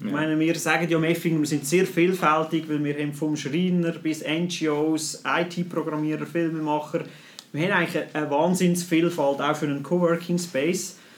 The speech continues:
Speaker 1: Auf der anderen Seite gibt's auch da, die meisten sind zwischen dreißig und vierzig, selbstständig, guter Mittelstand,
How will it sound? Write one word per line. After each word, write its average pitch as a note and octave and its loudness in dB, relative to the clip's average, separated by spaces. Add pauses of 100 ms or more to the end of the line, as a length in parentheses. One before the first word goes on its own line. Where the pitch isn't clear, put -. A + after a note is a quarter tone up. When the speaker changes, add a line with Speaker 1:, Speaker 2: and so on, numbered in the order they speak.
(180)
Speaker 1:
Auf - -20
der C#3 0
anderen F3+ 4
Seite F3+ 0
gibt's F3 0
auch C#3+ -2
da, D3+ 2
die C#3 -2
meisten D3 0
sind C#3+ -4
zwischen C#3+ -2 (500)
dreißig F#3 0
und D#3+ 2
vierzig, G3 0 (140)
selbstständig, D#3+ 0 (1200)
guter D#3+ 0
Mittelstand, C#3 -2